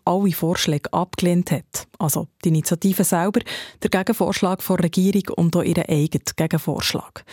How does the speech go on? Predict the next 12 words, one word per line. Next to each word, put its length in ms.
Der 100
Regierungsrat 680
schlägt 320
dem 80
Grossen 380
Rat 260
jetzt 320
einen 80
Kompromiss 640
vor. 260
Dominik 360
Meyerberg. 600